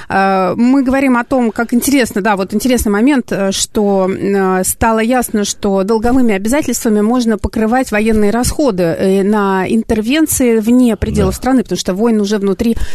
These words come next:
Speaker 1: не было с девятнадцатого века. Вопрос такой. Нас учили в детстве когда-то в школе, что война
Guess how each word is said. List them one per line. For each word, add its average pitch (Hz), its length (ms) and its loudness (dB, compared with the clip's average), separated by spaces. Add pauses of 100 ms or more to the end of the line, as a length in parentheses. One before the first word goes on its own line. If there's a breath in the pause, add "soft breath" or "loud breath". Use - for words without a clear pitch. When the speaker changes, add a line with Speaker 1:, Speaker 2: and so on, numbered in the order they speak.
(120)
Speaker 1:
не 254 240 2
было 170 180 -2
с 170 60 -8
девятнадцатого 180 540 -2
века. 175 360 -2 (500 loud breath)
Вопрос 285 380 0
такой. 226 420 -2 (200 loud breath)
Нас 254 240 0
учили 339 320 0
в 226 40 -4
детстве 214 400 -2
когда-то 196 380 -2
в 165 60 -6
школе, 185 360 0
что 208 460 -2
война 247 380 2